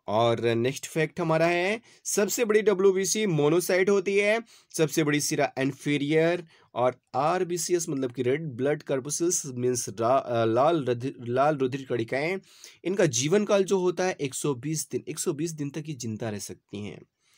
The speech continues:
नेक्स्ट है, रुधिर का थक्का बनाने का समय जो होता है वो दो से पाँच मिनट, मतलब कि दो से पाँच मिनट के अंदर अगर आपके कहीं कटा है तो ब्लड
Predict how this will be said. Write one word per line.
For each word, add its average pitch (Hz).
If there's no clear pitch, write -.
नेक्स्ट 185
है, 233
रुधिर 190
का 208
थक्का 160
बनाने 151
का 180
समय 165
जो 156
होता 135
है 135
वो 139
दो 135
से 185
पाँच 117
मिनट, 107
मतलब 160
कि 190
दो 143
से 208
पाँच 165
मिनट 185
के 175
अंदर 156
अगर 151
आपके 143
कहीं 117
कटा 127
है 104
तो 202
ब्लड 135